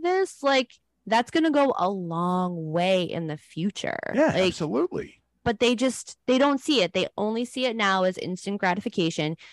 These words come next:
Speaker 1: "Give
Speaker 2: Yep.
Speaker 1: me that dollar. Okay, run for me. Oh, you blew your knee out? Oh, sucks for you. Okay, bye.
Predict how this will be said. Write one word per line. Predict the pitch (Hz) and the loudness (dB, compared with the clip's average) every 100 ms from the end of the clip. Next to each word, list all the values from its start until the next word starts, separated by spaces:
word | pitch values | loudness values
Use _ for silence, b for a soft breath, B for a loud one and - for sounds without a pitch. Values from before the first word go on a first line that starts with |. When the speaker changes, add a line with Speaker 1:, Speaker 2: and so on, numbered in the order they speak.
| B | B
Speaker 1:
"Give | - | -2
Speaker 2:
Yep. | 180 | 0
Speaker 1:
me | 202 | 2
that | 226 247 | 2 2
dollar. | 226 190 185 180 185 - | 2 4 4 2 -2 -2
Okay, | 233 226 240 190 | -2 0 0 0
run | 185 190 214 | 2 0 0
for | 208 | -4
me. | 170 165 - | -2 -4 0
Oh, | 220 | 2
you | 208 185 | 4 2
blew | 175 185 | -2 -4
your | 185 | -2
knee | 190 196 | -2 0
out? | 214 226 - | 2 0 0
Oh, | 202 | 0
sucks | 175 - 185 - | 0 -2 -4 -4
for | 214 | -2
you. | 202 202 | 0 0
Okay, | 196 208 | -2 -4
bye. | 185 190 165 | 0 2 2